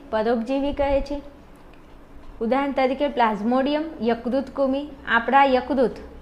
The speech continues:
યકૃત એટલે લીવર થાય ને, તો લીવરની અંદર શું આવેલા છે? કૃમિઓ આવેલા છે. અને આ કૃમિઓ છે એ આપણા યકૃતને કંઈ તકલીફ,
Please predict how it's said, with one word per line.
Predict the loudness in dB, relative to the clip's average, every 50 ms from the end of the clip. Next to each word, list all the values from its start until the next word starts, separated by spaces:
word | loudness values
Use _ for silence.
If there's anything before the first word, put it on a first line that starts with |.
| -8 -4
યકૃત | -4 -4 -2 -2 -2 0 2 2
એટલે | 2 2 2 0
લીવર | 0 0 2 2 0
થાય | 0 2 2 4 4 4
ને, | 2 2 -2 -4 -8 -12 -12 -8
તો | -6 -2
લીવરની | -2 0 2 4 4 4 4 4 2 2
અંદર | 2 2 2 0
શું | 0 2 4 6 6
આવેલા | 6 6 6 4 2 2
છે? | 2 0 -2
કૃમિઓ | -2 -2 -2 0 0 0 2 2 2 2
આવેલા | 2 2 0 -2 -2 -2 -4
છે. | -4 -8 -10 -12 -14 -18 -20 -20 -20 -12 -6
અને | -4 -2 -2 -2
આ | 0 -2 -2 -2
કૃમિઓ | -2 0 0 0 0 0 0 0 0
છે | 0 0 0
એ | 0 0 -2 -2 -2 2
આપણા | 2 2 0 2 2 2 2
યકૃતને | 4 2 0 0 -2 -4 -4 -4 -4 -4 -4
કંઈ | -4 -2 -4 0 0
તકલીફ, | 0 0 0 0 -2 -2 -2